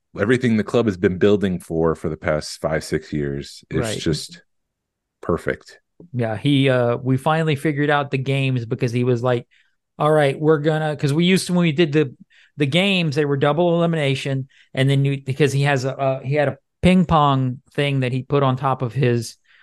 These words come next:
Speaker 2: pool table, so you had to play ping pong first, and then you got to play pool, and then it was double elimination, so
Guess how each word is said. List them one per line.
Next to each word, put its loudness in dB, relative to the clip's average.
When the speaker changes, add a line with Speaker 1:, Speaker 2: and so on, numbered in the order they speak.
Speaker 2:
pool 6
table, 2
so -6
you 0
had 0
to -4
play 0
ping 0
pong 0
first, 0
and 2
then 4
you 2
got 2
to -16
play -2
pool, 2
and -2
then 2
it 2
was 0
double 4
elimination, 0
so 2